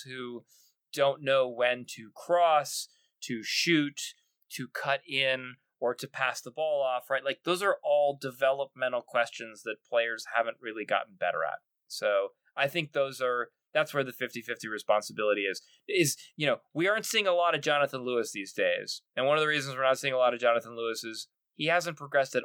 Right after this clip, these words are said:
all in three years. That's probably, for me, Matt, an example of a player who,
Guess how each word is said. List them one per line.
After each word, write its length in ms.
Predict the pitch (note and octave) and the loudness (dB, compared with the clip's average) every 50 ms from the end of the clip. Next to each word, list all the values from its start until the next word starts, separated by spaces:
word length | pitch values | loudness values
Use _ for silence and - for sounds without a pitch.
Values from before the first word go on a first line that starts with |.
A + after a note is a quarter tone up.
| - | -2
all 300 | - A2+ A#2 A#2+ A#2+ A#2 | 0 2 4 4 4 2
in 120 | A2+ A2 A2+ | -2 -4 -8
three 340 | - - A#2 A2+ A#2 A2+ | -12 -12 -8 -8 -6 -6
years. 600 | A2 G#2+ G#2+ G#2 G2+ F#2+ F#2 F2 E2+ F2 - - - _ _ _ _ _ _ - | -6 -6 -2 0 2 2 2 0 -2 -4 -8 -12 -12 _ _ _ _ _ _ -2
That's 320 | D3 D3 D#3+ E3 D#3+ - | 0 2 2 2 0 -4
probably, 500 | - - - F#3 F3 E3+ E3 D#3+ D#3 D3+ | -8 -2 0 2 2 2 0 -2 -4 -4
for 260 | C#3 - - C3+ A2+ G#2 | -4 -4 0 0 0 0
me, 280 | G#2 G#2 A2 A#2+ C3 | 0 -4 -8 -8 -4
Matt, 320 | C#3 D3+ D#3 E3 F3 F#3 F3+ _ _ _ _ _ _ | -2 0 2 2 2 0 -2 _ _ _ _ _ _
an 120 | - B2+ B2+ | -4 -2 -2
example 440 | B2+ B2 C3 C3 B2+ B2+ - B2+ B2 | -2 0 0 2 2 2 2 0 0
of 60 | A#2 | 0
a 80 | A#2 | -2
player 480 | - _ - A#2+ A#2 A2+ A2+ A2 A2+ A2+ A#2 | -6 _ 0 0 0 2 0 -2 -4 -6 -6
who, 340 | A#2 A#2 A2 A2 G#2 G#2+ | -8 -10 -10 -10 -12 -14